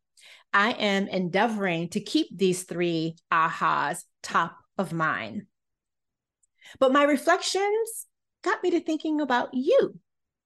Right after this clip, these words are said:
and how complex our relationship is with the concept of flow, especially when you, we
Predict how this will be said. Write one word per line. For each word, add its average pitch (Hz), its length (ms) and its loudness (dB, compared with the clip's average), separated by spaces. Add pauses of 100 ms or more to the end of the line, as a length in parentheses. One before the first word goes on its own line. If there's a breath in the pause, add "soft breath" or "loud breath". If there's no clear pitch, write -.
(400 soft breath)
and 240 160 2
how 302 520 2
complex - 920 -2 (340 loud breath)
our 247 640 4
relationship 214 960 -2
is 175 520 4 (220 soft breath)
with 220 340 2
the 202 180 -2
concept 190 800 -2 (100)
of 180 100 -2
flow, - 540 -10 (760 soft breath)
especially 254 760 2
when 165 200 0
you, 226 800 2
we 220 540 0